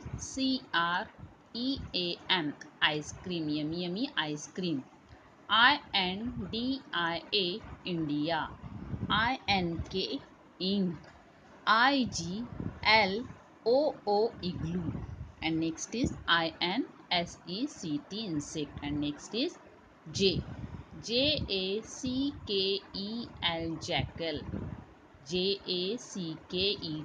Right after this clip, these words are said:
T, jacket. J A M, jam. J A R, jar. J E L L Y, jelly. And J U G, jug. So students,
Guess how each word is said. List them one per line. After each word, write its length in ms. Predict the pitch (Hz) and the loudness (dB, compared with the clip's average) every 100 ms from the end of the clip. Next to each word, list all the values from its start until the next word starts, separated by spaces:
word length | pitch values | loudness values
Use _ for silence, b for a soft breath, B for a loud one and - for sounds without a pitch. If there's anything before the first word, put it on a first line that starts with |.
| - 185 | -10 -6
T, 240 | 233 269 - | -4 -4 -2
jacket. 640 | 160 135 - 180 170 151 - - - - - 180 | -4 -4 -8 -6 -4 -6 -12 -16 -20 -20 -14 -10
J 400 | 156 254 277 302 - | 0 4 6 6 6
A 240 | 220 196 185 180 | 6 6 4 2
M, 320 | 185 220 220 - | 0 0 -2 0
jam. 600 | 180 160 170 165 135 - - - - 156 | 2 4 4 2 0 -4 -8 -18 -16 -12
J 300 | - 185 185 - | 0 2 2 2
A 200 | 175 170 - | 0 -2 0
R, 260 | 170 208 277 - - - - | 2 2 0 -8 -14 -14 -8
jar. 460 | 151 170 160 170 151 156 - - - - 180 | 0 4 6 6 2 -4 -14 -14 -14 -8 -2
J 360 | 208 254 294 285 | 6 8 8 6
E 300 | 214 202 240 - - | -2 -2 -4 -6 -2
L 280 | 185 226 262 - | 0 2 -2 2
L 300 | 190 175 165 | 2 4 0
Y, 280 | 160 175 214 185 | 2 2 2 -2
jelly. 560 | - 160 151 147 170 131 113 - - - - | -2 0 2 0 0 -2 -6 -18 -20 -20 -8
And 440 | 156 156 220 226 - | -2 0 0 0 0
J 120 | 175 | 0
U 520 | 160 160 160 147 147 135 | 2 2 0 0 -2 -2
G, 220 | 170 269 - - - 147 143 | -2 -2 -2 -12 -12 -8 -2
jug. 260 | 175 151 - - - - - - | 0 0 -2 -10 -20 -20 -20 -6
So 360 | - 180 214 359 | -2 2 4 2
students, 640 | - - 156 190 320 - | 0 -2 0 0 0 -2